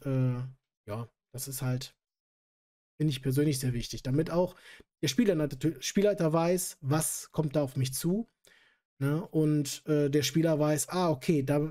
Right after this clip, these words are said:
dass der Spielleiter weiß genau, was ich spiele und der kommt mir vielleicht dann auch entgegen. So, und zu dem letzten Punkt dann noch ein kleines Extra.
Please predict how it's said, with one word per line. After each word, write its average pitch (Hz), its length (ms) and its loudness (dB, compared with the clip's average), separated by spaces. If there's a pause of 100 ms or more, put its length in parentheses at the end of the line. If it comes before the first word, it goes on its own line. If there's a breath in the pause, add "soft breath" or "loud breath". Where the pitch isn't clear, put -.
(100)
dass 151 300 -2
der 147 120 0
Spielleiter 156 400 2
weiß 147 240 0
genau, 151 260 2
was 165 120 -2
ich 139 120 0
spiele 175 280 0
und 160 120 0
der 139 80 -2
kommt - 180 -6
mir 147 120 -2
vielleicht 139 220 -2
dann 143 100 -2
auch 131 120 -6
entgegen. 135 520 0 (1160)
So, 120 60 -4
und 127 200 -4
zu 156 120 -6
dem 135 140 2
letzten 160 360 0
Punkt 180 260 2
dann 143 100 2
noch 139 140 -2
ein 131 60 -6
kleines 127 300 -2
Extra. 165 500 -4